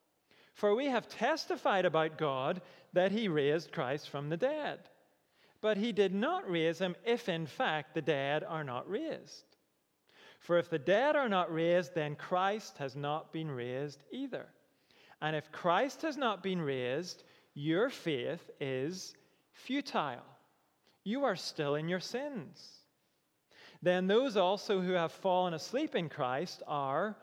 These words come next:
lost. If only for this life we have hope in Christ, we are of all people most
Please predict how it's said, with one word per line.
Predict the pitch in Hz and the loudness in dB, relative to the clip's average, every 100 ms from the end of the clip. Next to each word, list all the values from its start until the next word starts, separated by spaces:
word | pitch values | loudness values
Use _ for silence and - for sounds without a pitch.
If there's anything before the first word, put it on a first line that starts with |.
| - _ - | -20 _ -6
lost. | 233 302 277 131 - - - - _ _ _ _ _ _ _ _ _ _ _ _ _ - - - | 0 0 0 -4 -12 -16 -20 -20 _ _ _ _ _ _ _ _ _ _ _ _ _ -20 -6 0
If | 175 | 2
only | 214 285 311 | 2 0 0
for | 202 185 | 2 2
this | 180 320 - | 4 2 2
life | 196 170 175 180 | 2 2 2 -2
we | 170 | 0
have | 160 165 | 0 0
hope | 165 170 | -2 -2
in | 151 | -4
Christ, | 165 151 160 175 - - - _ _ _ | 0 0 0 -2 -8 -18 -20 _ _ _
we | 160 196 240 | 2 2 4
are | 220 165 | 2 2
of | 139 | 0
all | 139 185 214 247 254 262 | 0 0 2 0 0 -2
people | - 190 - 170 170 170 - - | -4 -4 0 0 0 -2 -10 -12
most | 139 156 180 214 202 - - | -2 2 2 2 -4 -12 -14